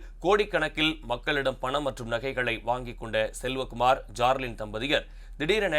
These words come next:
தாங்கள் நடத்தி வந்த நிறுவனத்தை வேறு ஒரு நபருக்கு விற்பனை செய்துவிட்டு தலைமறைவாகியுள்ளனர். இதனால் நகை பணத்தை பறிகொடுத்தவர்கள் செல்வகுமாரை தொடர்பு கொண்டபோது அவரது போன் சுவிட்ச் ஆஃப் ஆகியிருந்துள்ளது.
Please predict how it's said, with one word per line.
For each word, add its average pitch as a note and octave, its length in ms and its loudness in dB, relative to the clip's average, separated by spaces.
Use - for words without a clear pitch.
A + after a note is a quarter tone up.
தாங்கள் C3+ 440 0
நடத்தி D3 260 0
வந்த C3 200 -4
நிறுவனத்தை B2 540 -2
வேறு G3+ 260 6
ஒரு F3+ 220 0
நபருக்கு C#3+ 460 -2
விற்பனை C3+ 320 -6
செய்துவிட்டு A2+ 500 -6
தலைமறைவாகியுள்ளனர். A#2+ 1040 -2
இதனால் D#3+ 460 6
நகை C3 360 -2
பணத்தை C3+ 480 -2
பறிகொடுத்தவர்கள் B2 880 0
செல்வகுமாரை C3+ 600 2
தொடர்பு B2+ 340 -2
கொண்டபோது G#2+ 480 -4
அவரது A#2+ 420 0
போன் D3 240 -2
சுவிட்ச் C3 360 -4
ஆஃப் C3+ 140 -2
ஆகியிருந்துள்ளது. G#2 720 0